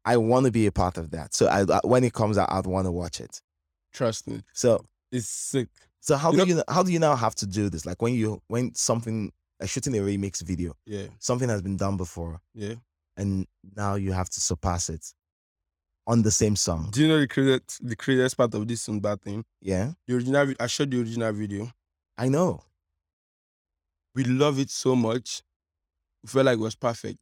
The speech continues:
Speaker 2: The remix was never in the picture.
Speaker 1: Yeah. So
Speaker 2: Now
Speaker 1: you gave
Speaker 2: I
Speaker 1: it, you gave it your all.
Speaker 2: Yeah. So now I have to outdo myself for that one. So it's, it's like you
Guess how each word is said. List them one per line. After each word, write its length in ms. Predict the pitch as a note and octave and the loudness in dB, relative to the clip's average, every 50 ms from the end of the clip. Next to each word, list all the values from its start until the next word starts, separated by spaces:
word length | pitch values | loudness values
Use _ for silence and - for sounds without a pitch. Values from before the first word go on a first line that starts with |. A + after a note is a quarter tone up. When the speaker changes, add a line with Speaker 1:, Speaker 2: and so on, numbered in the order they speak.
| - | -6
Speaker 2:
The 140 | A2+ B2 B2 | -2 0 0
remix 320 | B2 C#3+ D#3 D#3 D#3 - C3 | 2 2 2 2 2 2 2
was 200 | A#2+ A2+ G#2+ A2+ | 2 2 2 2
never 500 | A#2+ B2 B2 A#2 A#2 B2 B2 A#2 A2+ - _ _ _ _ _ _ _ _ _ - | 2 4 4 4 6 4 4 4 2 -2 _ _ _ _ _ _ _ _ _ -6
in 140 | A#2+ A#2 A2 | -4 -4 -4
the 60 | G#2+ | -4
picture. 440 | G2+ - B2 G#2+ - - - G#2 G2 G2 - _ | -2 -2 -4 -4 -4 -6 -10 -10 -10 -10 -14 _
Speaker 1:
Yeah. 300 | - F2+ F2 F2 E2 E2 G2 - _ _ _ | -6 -4 -4 -4 -4 -6 -10 -16 _ _ _
So 160 | - - - G#2 | -6 -2 0 2
Speaker 2:
Now 80 | G#2 | 2
Speaker 1:
you 60 | G#2+ - | 2 4
gave 140 | A#2+ A#2+ | 4 4
Speaker 2:
I 60 | B2 A#2 | 4 2
Speaker 1:
it, 140 | A2 - | 0 -2
you 80 | - G#2+ | -2 0
gave 180 | G2 A#2+ A2+ A2+ | 2 2 4 4
it 80 | - | 4
your 160 | D2 F#2+ F2+ | 2 2 4
all. 300 | - G2 F#2+ F2+ D#2+ D2+ - - | 4 4 4 4 2 -2 -8 -10
Speaker 2:
Yeah. 400 | A#2+ B2 B2+ B2+ A#2+ A2+ G2+ F#2+ - - | -6 -2 -2 0 -2 -2 -4 -8 -12 -12
So 240 | - - - C#3+ C3+ | -10 -4 -2 0 2
now 280 | C3+ C#3 C#3 C3+ B2+ - | 4 4 4 4 2 2
I 120 | A2+ B2 | -2 -4
have 240 | A#2+ A#2+ B2+ B2+ - | -4 -2 -4 -4 -4
to 140 | - - A#2+ | -4 -2 0
outdo 300 | A2+ A2 A2+ G#2+ A#2 A#2+ | 0 0 -2 -2 -2 -2
myself 680 | A#2+ A2+ G#2+ G#2 - - A#2 G2+ - - - - _ _ _ _ _ _ _ _ _ | 0 -2 -2 -4 -6 -6 -6 -6 -8 -10 -20 -20 _ _ _ _ _ _ _ _ _
for 200 | _ - C3 A#2+ | _ -4 -4 -4
that 200 | A2+ A#2+ A#2 A#2 | -2 0 2 2
one. 180 | A2+ A2+ A2+ A2 | 2 2 0 -2
So 100 | C3 C#3 | 0 0
it's, 240 | C3+ A#2+ - - - | 0 0 -2 -6 -8
it's 140 | C3+ A#2+ C3 | -2 2 4
like 200 | C3+ C3 A#2 - _ _ _ _ _ - | 4 4 4 0 _ _ _ _ _ -2
you 320 | C3 D#3 E3+ F3+ D#3+ | 2 2 2 2 2